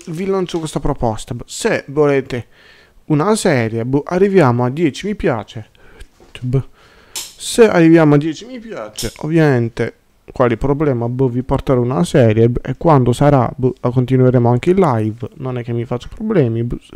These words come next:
b-, se questo video vi è piaciuto, io vi invito a mettere un bel mi piace, commentate, condividete, iscrivetevi, attivate la campanella, noi ci vediamo domani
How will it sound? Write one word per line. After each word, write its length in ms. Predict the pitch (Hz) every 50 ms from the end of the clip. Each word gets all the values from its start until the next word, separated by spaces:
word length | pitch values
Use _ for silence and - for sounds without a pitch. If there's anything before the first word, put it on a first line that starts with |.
| - - - - - - - - - -
b-, 300 | - - - - - -
se 220 | - - - 127
questo 280 | 117 - 220 - - 214
video 200 | 196 190 175 180
vi 80 | 170
è 60 | 175 -
piaciuto, 680 | - - 156 - - 165 156 147 - - 117 113 - - - - - - - - - -
io 200 | - 175 185 180
vi 120 | 165 156 160
invito 280 | 160 156 160 156 -
a 40 | 160
mettere 400 | 160 160 160 151 - - 151 147
un 100 | 147 151
bel 140 | 156 170 170
mi 100 | 165 160
piace, 380 | 151 - 160 143 123 - - 123
commentate, 560 | - 143 147 151 147 - 156 143 123 139 135
condividete, 560 | 147 147 143 147 147 151 147 147 143 - 151
iscrivetevi, 640 | 147 - - - 156 151 147 151 151 139 - 147 139
attivate 400 | 139 135 - - 143 143 - -
la 80 | 139 135
campanella, 680 | 135 135 135 123 - 135 135 147 165 165 151 143 139
noi 420 | 131 135 135 147 156 151 151 143 135
ci 140 | - - 143
vediamo 500 | 139 139 135 147 143 135 135 135 131 123
domani 760 | 110 - 139 143 143 139 131 120 110 107 104 110 107 104